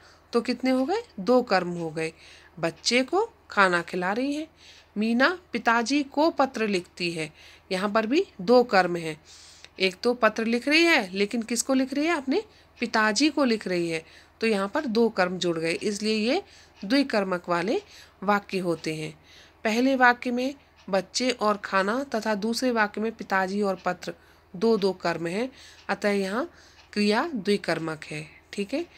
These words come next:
अभी आपको समझ आया होगा, यानी जिस वाक्य में सिर्फ एक क्रिया, अ, जिस वाक्य में सिर्फ एक कर्म दिखाई दे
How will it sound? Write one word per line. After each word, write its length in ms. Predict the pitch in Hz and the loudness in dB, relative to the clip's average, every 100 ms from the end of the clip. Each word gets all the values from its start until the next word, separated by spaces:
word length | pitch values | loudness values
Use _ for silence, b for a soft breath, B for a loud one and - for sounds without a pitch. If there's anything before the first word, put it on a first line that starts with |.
| B _ 185 | B _ -2
अभी 140 | 202 | 0
आपको 240 | 196 - | 0 0
समझ 300 | 226 226 220 | -4 -2 -2
आया 220 | 226 226 240 | -2 0 0
होगा, 360 | 247 240 320 370 B B B - | 0 -2 -4 -6 B B B -4
यानी 260 | 196 269 370 b _ 185 | 0 0 -2 b _ -4
जिस 320 | 180 311 - | 0 0 0
वाक्य 340 | 214 185 - | 0 -2 -4
में 220 | 202 247 349 - | -4 -4 -8 -8
सिर्फ 300 | - 233 - - | -4 -4 -4 -6
एक 240 | 220 302 - | -2 -2 -2
क्रिया, 380 | 233 214 202 190 | -2 0 2 0
अ, 80 | - - _ - 170 190 190 | -2 -12 _ -10 -2 0 0
जिस 300 | 175 262 269 | -2 -2 2
वाक्य 280 | 254 254 | 2 2
में 60 | 277 | -4
सिर्फ 220 | 277 277 | -4 -6
एक 280 | - 247 285 - | 0 0 0 0
कर्म 280 | 233 254 330 | 2 4 2
दिखाई 420 | 240 220 202 202 | 0 0 0 2
दे 200 | 208 | -2